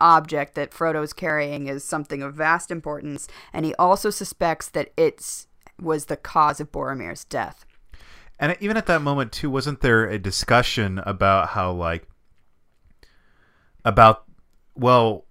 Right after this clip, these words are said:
Speaker 2: uh, Isildur was killed by arrows, or
Speaker 1: Mm-hmm.
Speaker 2: orc arrows, and it's like, I'm pretty certain this isn't an arrow, you
Speaker 1: Mm-hmm.
Speaker 2: know?
Speaker 1: Yeah.
Speaker 2: That might be later on, I can't remember.
Speaker 1: Yeah, well, and he also said, you know, that this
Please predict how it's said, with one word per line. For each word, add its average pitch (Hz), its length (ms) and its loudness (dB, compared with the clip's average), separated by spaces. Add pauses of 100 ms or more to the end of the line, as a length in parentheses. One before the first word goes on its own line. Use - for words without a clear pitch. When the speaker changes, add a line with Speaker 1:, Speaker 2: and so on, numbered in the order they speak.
(340)
Speaker 2:
uh, 127 100 -4 (260)
Isildur 151 420 2
was 127 160 4
killed 117 320 0
by 101 160 6
arrows, 95 600 2
or 151 160 0
Speaker 1:
Mm-hmm. 160 80 2
Speaker 2:
orc 127 260 6
arrows, 90 460 0
and 101 80 -2
it's 95 160 -4
like, 104 200 4
I'm 269 380 10
pretty - 320 4
certain 143 280 -2
this 117 160 -2
isn't 101 360 0
an 87 100 -4
arrow, 58 560 0
you 175 120 -6
Speaker 1:
Mm-hmm. - 100 -6
Speaker 2:
know? 82 500 -4 (520)
Speaker 1:
Yeah. 170 140 2
Speaker 2:
That - 60 6
might 135 120 8
be 110 80 -2
later 95 280 0
on, 82 160 -2
I 78 60 -6
can't - 180 -14
remember. 76 240 -12
Speaker 1:
Yeah, 220 340 2
well, 226 180 4
and 220 160 4
he 226 80 -2
also 247 440 2
said, 170 580 0 (120)
you 170 100 -4
know, 156 180 -2
that 156 280 -6
this 160 280 0